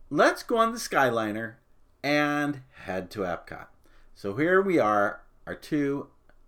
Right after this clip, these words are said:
youngest children who are autistic, and our young granddaughter, our oldest granddaughter, who's just turned one,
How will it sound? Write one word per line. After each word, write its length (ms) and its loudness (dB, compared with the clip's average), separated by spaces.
youngest 540 0
children 380 -8
who 120 -8
are 100 -2
autistic, 580 -6
and 380 -8
our 80 -6
young 540 -4
granddaughter, 520 -8
our 100 -4
oldest 300 -2
granddaughter, 680 -2
who's 220 -6
just 300 -2
turned 240 -2
one, 320 -8